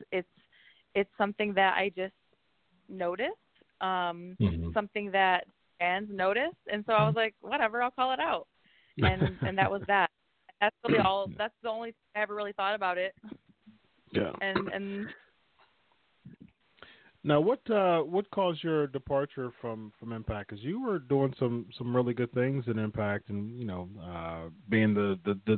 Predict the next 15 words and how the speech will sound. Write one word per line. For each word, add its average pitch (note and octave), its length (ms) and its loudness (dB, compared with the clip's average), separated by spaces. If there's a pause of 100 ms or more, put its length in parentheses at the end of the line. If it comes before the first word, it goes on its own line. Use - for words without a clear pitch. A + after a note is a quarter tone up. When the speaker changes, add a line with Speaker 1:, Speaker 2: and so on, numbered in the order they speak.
Speaker 2:
top A2+ 300 2
star, A2+ 420 6
woman A#2 380 0
star A#2 300 4
there. B2 380 4 (560)
Uh, G#2+ 260 -2
what C3+ 320 0 (160)
caused, C#3+ 500 2 (340)
uh, B2 380 -6
a B2 80 -6
transition B2+ 500 -2
out A#2 160 -2
of A2+ 140 -4
Impact A2 320 -8
Wrestling? - 260 -10